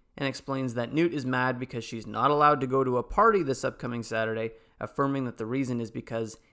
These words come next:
it's in the scraps, two miles outside the walls. Hicks explains that he already heard all about it and implies that Ripley should consider easing off of Newt a bit. Ripley explains that there's no way Newt will be allowed to travel outside the walls,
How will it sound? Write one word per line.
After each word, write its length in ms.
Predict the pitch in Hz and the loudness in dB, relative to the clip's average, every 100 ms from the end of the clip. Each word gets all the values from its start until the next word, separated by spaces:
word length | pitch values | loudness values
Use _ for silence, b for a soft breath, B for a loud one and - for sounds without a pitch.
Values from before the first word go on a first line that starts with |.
| b | b
it's 180 | 131 127 - | -8 -8 -2
in 240 | 143 135 | 0 2
the 100 | 120 | 0
scraps, 840 | 113 - - 113 104 - - - - _ | -4 -6 -4 -2 -2 -6 -8 -10 -12 _
two 160 | - 202 | -4 0
miles 580 | 180 139 123 117 113 - - _ _ - | 4 4 2 0 -2 -8 -16 _ _ -2
outside 500 | 123 - 120 113 104 | 0 0 -2 -2 -4
the 80 | |
walls. 500 | 104 98 - - - - _ b b b b | -6 -8 -10 -12 -14 -16 _ b b b b
Hicks 280 | 185 202 - | 2 2 2
explains 460 | - - 151 151 | -4 -2 0 0
that 100 | 131 | 0
he 100 | 123 | 2
already 320 | 123 131 127 123 | 4 4 4 2
heard 220 | 117 117 | 0 0
all 260 | 117 123 | 4 4
about 280 | 156 143 123 | 6 6 4
it 100 | 127 - b b | 2 -4 b b
and 120 | 131 | -4
implies 360 | 127 139 135 123 | 2 6 6 4
that 140 | 127 | 0
Ripley 240 | 147 156 | 0 0
should 180 | 139 131 | -4 -6
consider 380 | 131 120 131 127 | -8 -6 -4 -2
easing 360 | 139 139 127 120 | -2 -4 -2 -2
off 240 | 117 113 | -2 -4
of 140 | 113 | -4
Newt 240 | 131 170 170 | 2 4 4
a 60 | |
bit. 260 | 110 87 - - _ _ - _ _ _ _ _ _ | 2 -4 -8 -18 _ _ -20 _ _ _ _ _ _
Ripley 280 | 160 147 147 | 0 2 2
explains 380 | 131 - 131 123 | 0 -2 -2 -2
that 80 | 123 | -2
there's 180 | 123 | -2
no 300 | 120 147 175 | 0 0 4
way 260 | 185 156 139 | 4 6 4
Newt 220 | 131 131 | 2 0
will 100 | 131 | -2
be 140 | 117 123 | -2 -2
allowed 380 | 117 117 117 | -2 -2 -4
to 40 | 107 | -6
travel 360 | - 117 110 110 | -2 0 0 -4
outside 400 | 117 - 113 104 | -6 -4 -6 -4
the 60 | |
walls, 380 | 104 101 101 - | -6 -6 -6 -10